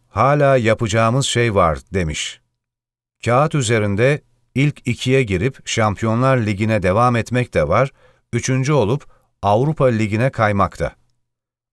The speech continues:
Ama şu anda puan cetveli annemizin ligine dönüşü gösteriyor. Okan Hoca sırf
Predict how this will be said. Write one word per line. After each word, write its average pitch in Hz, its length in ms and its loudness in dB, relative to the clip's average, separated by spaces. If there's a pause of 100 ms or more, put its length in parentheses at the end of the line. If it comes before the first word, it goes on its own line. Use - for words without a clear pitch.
Ama 104 240 -2
şu 123 180 -2
anda 104 320 0
puan 120 340 0
cetveli 92 580 -2 (440)
annemizin 127 760 0
ligine 117 380 -2
dönüşü 107 540 -2
gösteriyor. 76 720 -4 (720)
Okan 160 340 2
Hoca 123 520 0
sırf - 460 -4